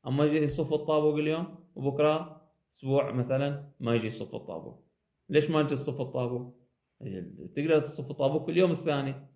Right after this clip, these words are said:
إذا اليوم الثاني صارت منفعة لي، إيش صارت؟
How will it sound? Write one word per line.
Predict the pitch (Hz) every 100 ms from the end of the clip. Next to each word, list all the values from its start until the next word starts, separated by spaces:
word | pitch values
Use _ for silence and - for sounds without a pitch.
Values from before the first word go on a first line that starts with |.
| _ _ _ -
إذا | 120 123
اليوم | 123 139
الثاني | 131 151 160
صارت | - 131 127
منفعة | 127 127 139 123
لي، | 127 165 170 170 - - _
إيش | -
صارت؟ | 156 151 143 143 -